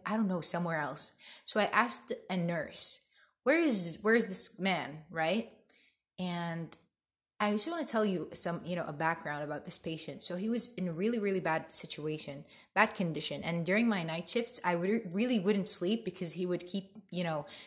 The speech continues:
screaming in pain, and I would keep having to go to him. So I barely slept during that shift. So, and that man, he, he didn't really speak often, right?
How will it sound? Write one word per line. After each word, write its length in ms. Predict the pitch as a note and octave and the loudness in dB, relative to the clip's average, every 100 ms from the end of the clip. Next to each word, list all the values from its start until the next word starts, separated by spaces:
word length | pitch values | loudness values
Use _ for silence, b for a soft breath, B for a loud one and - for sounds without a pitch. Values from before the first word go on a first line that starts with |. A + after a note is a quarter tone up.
| B | B
screaming 640 | - - - G#3 G#3 F3+ | -2 -2 0 4 6 4
in 140 | D3+ D#3+ | 0 -4
pain, 460 | F3+ E3 C#3+ D3 - | -4 -4 -4 -8 -10
and 100 | E3 | -4
I 80 | E3 | -2
would 320 | E3+ D#3 - | 0 -4 -8
keep 300 | - F#3 F#3 | -6 -6 -6
having 400 | - E3 E3 E3 | 2 4 4 2
to 120 | D3+ D#3 | -2 -2
go 180 | D#3+ | -2
to 300 | E3 - - | -2 -2 -4
him. 320 | D#3+ D#3+ G3+ D#4 | -2 -2 0 2
So 180 | - | 2
I 80 | E3 | 2
barely 440 | D#3 E3+ G3 F3 D#3 | 2 2 2 4 4
slept 360 | - D3 - | 4 2 -4
during 240 | E3 D#3 D#3 | -6 -6 -6
that 160 | D3 | -6
shift. 320 | - F3+ E3+ - B B B B | -2 -2 -4 -10 B B B B
So, 460 | - A3 G3 - - | 6 8 8 4 2
and 160 | A3+ A3+ | 6 6
that 180 | C4 | 4
man, 440 | C#4 D4 D#4 F4+ - - b b b _ _ _ | 0 0 0 -2 -6 -16 b b b _ _ _
he, 160 | A#3+ A#3 | 2 2
he 240 | G#3 A3 | 4 4
didn't 200 | D4 B3+ | 4 4
really 220 | D#4+ E4 | 4 6
speak 380 | D4+ - A#3+ A#3 - | 6 6 4 0 2
often, 580 | E3 D#3+ - C#3+ B2+ - | 2 2 -2 -4 -4 -6
right? 320 | E3 E3 G#3+ | 2 4 4